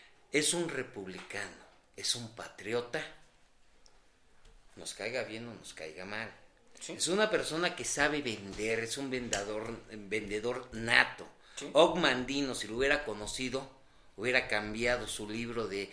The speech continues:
Speaker 1: El vendedor más grande del mundo. ¿Por qué? Porque sabe vender ilusiones, proyectos, pero más que nada lo sabe ate-, aterrizar. Y es lo que está haciendo Donald Trump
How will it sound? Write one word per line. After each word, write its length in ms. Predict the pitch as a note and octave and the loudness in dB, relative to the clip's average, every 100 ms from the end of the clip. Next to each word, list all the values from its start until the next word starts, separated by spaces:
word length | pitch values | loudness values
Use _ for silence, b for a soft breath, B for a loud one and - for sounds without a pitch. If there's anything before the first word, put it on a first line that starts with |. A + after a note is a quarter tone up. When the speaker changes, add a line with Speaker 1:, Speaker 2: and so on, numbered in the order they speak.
| B - | B -2
Speaker 1:
El 160 | A#2 A2+ | 0 0
vendedor 500 | A#2 A2 A2 A#2+ A#2 | -2 -2 0 0 0
más 240 | A2+ G#2+ | 0 -2
grande 380 | G#2+ G#2 G#2 F#2+ | -4 -4 -4 -4
del 220 | F2+ F2+ | -6 -10
mundo. 400 | F#2 F#2 F#2 - - B B B B - | -10 -10 -12 -18 -20 B B B B -2
¿Por 240 | C3 A#2+ | 0 0
qué? 160 | D3+ D#3+ | 0 0
Porque 280 | C3+ G#2+ G#2+ | -2 -6 -4
sabe 300 | B2+ A#2+ A#2 | 0 0 0
vender 440 | G#2 G2 G#2 A2+ - - | -4 -4 -6 -8 -12 -18
ilusiones, 960 | F#2 E2+ E2+ - G2 F#2+ - - - - B B B - - | -14 -12 -6 -6 -6 -10 -14 -14 -14 -16 B B B -20 -14
proyectos, 840 | E2+ F2+ F2+ A#2 - - - - B B - | -8 -6 -2 -2 -2 -8 -8 -8 B B -12
pero 160 | F#2 F2+ | -8 -6
más 240 | A2+ C3 | -6 -6
que 100 | - | -6
nada 240 | G#2+ C3 A#2+ | -6 -4 -4
lo 120 | F#2+ | -8
sabe 360 | - B2 A#2 | -8 -8 -8
ate-, 280 | - - - - | -10 -14 -10 -8
aterrizar. 580 | - - - - B2 C#3 - - - B B B B - | -8 -8 -10 -6 -6 -6 -10 -18 -20 B B B B -4
Y 120 | D#3 | 2
es 120 | C4+ | 4
lo 120 | F#3+ - | 4 -2
que 80 | |
está 160 | A#2 A#2+ | -4 -4
haciendo 320 | - G2+ G2+ | -6 -6 -8
Donald 320 | G2 G2 F2 | -8 -8 -8
Trump 180 | - F#2 | -8 -8